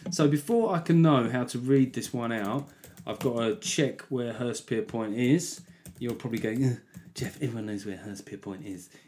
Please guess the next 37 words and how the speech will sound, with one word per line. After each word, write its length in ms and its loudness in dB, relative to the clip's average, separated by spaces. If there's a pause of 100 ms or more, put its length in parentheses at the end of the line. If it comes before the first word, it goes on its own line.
It's 200 -10
in, 260 -4 (680)
it's 160 -12
in 160 -8 (800)
Hurst. 480 -8 (600)
It's 140 -12
near 120 -8
a 40 -10
pier." 400 -8 (440)
And, 440 -6 (120)
uh, 200 6
it's 120 4
in 80 8
Sussex. 680 0
Oh, 120 0
brilliant. 380 0
So 160 -4
what's 200 -6
the 100 -2
accent 280 -8
for 60 -10
that? 140 -4
No, 160 0
no 300 8
one 180 8
knows 380 0 (380)
how 180 -4
Sussex 640 -4
talks. 640 2 (520)
No 120 6
one 200 8
knows. 340 8
It's 80 -4
just 240 -6
generic, 420 4
isn't 120 6
it? 200 -2